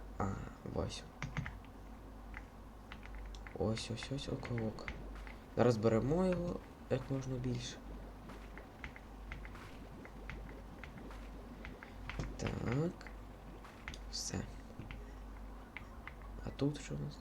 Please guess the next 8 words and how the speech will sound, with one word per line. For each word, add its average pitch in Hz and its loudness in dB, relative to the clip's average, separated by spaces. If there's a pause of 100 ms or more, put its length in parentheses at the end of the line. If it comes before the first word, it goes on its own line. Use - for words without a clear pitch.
(120)
Тут - -4
нічого. - -2 (460)
Так. - -4 (920)
Ну, 151 12
пішли. - 2 (640)
Пішли, - 4
пішли. 147 4 (240)
От. - -2